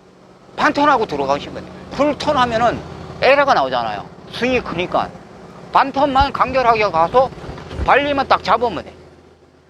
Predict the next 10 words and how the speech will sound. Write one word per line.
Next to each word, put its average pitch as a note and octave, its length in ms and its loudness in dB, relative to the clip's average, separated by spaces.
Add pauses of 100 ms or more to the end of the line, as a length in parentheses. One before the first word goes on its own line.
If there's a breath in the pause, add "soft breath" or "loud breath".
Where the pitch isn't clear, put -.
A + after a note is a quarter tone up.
(280)
그죠? A3 200 0 (240)
그래서 A#3+ 540 6 (420)
이제 C#3+ 380 0 (440)
스트로크를 C4 440 6
하기 G#3+ 160 0
때문에 F3+ 280 -2
풀턴도 A3+ 560 -2
가리키고 F3 420 0
반턴도 F3 500 -2
가리키고 C#3+ 600 -2